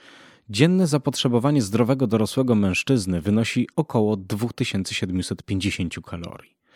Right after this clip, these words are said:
Natomiast zdrowej dorosłej kobiety dwa tysiące dwieście. Sto gramów ciemnego chleba wysokiej jakości dostarcza organizmowi około dwieście dziesięć kalorii.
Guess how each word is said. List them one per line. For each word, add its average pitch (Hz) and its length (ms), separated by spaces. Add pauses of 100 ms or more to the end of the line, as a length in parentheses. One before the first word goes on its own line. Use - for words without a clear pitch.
(300)
Natomiast 104 500
zdrowej 101 460
dorosłej 90 400
kobiety 113 500 (480)
dwa 120 200
tysiące 104 380
dwieście. 90 580 (760)
Sto - 260
gramów 151 360
ciemnego 131 400
chleba 113 320
wysokiej 107 420
jakości 101 540
dostarcza 113 560
organizmowi 104 800
około 95 640
dwieście 113 520
dziesięć 90 580
kalorii. - 560